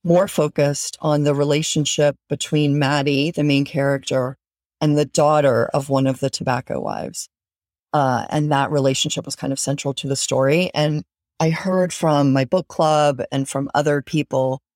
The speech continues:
I kept hearing that people weren't that interested in the relationship between the girls. They were more interested in Maddie's relationship with her mother, the tobacco wife, and they wanted to hear more about these tobacco wives.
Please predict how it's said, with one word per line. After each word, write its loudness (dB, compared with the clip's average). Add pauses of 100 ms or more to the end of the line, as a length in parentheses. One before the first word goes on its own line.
I -14
kept -4
hearing 0 (800)
that 2 (320)
people -2
weren't 0
that 0
interested -2
in 0
the 2
relationship -2
between -2
the 0
girls. 0
They -2
were 2
more 2
interested -2 (560)
in 2
Maddie's 2
relationship -2
with -4 (580)
her 0
mother, 2
the -2
tobacco 0
wife, 0
and 4
they 2
wanted 2
to -2
hear 0
more 2
about 0
these -4
tobacco -4
wives. -6